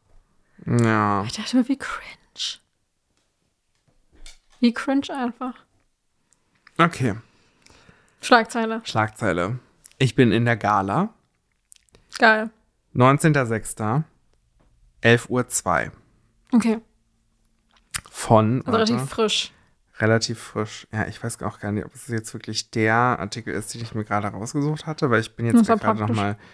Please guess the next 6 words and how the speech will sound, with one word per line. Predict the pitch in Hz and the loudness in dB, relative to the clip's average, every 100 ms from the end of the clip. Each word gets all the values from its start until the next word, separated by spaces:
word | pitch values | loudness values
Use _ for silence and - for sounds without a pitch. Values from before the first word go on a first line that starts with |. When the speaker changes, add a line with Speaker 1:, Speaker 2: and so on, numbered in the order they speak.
| - _ _ | -20 _ _
Speaker 1:
neu | 110 107 113 127 - | 2 4 6 4 0
auf | 104 - | -6 -8
die | - 101 - | -12 -14 -6
Gala | 87 92 92 104 | -2 0 0 -4
gegangen. | 104 101 95 98 107 139 _ _ _ - | -4 -8 -6 -4 -2 -4 _ _ _ -6
Aber | 107 104 101 98 104 95 | -2 0 0 -4 -6 -8